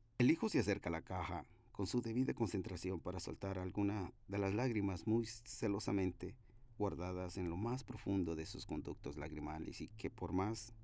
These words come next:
que deseaba, no salía. Y en eso, al ver el vidrio a nivel de la cara del difunto,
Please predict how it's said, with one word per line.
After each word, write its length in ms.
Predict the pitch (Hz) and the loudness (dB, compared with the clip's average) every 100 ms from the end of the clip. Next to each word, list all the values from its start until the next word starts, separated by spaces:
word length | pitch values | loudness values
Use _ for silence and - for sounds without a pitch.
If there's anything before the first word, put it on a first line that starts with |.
| - - - | -14 -14 -14
que 140 | - 92 | -4 -2
deseaba, 420 | 82 98 104 104 123 | 2 2 2 0 -2
no 260 | 101 113 110 | 4 4 4
salía. 520 | - 90 90 78 - - - - - - - - - - - - - | 0 0 0 -2 -8 -14 -20 -20 -20 -20 -20 -18 -18 -16 -16 -20 -4
Y 80 | 90 | 2
en 100 | 95 | 6
eso, 360 | 117 127 123 117 | 6 4 4 4
al 120 | 92 | 4
ver 200 | 101 95 | 4 4
el 120 | 95 | 4
vidrio 580 | 95 117 104 95 87 85 | 6 6 6 2 2 -4
a 80 | - | -2
nivel 340 | 90 85 95 92 | -2 0 0 2
de 80 | |
la 120 | 85 85 | 0 -2
cara 260 | 107 107 | 0 0
del 160 | 98 95 | 0 -2
difunto, 560 | 101 117 85 - 71 | 0 2 0 -2 -8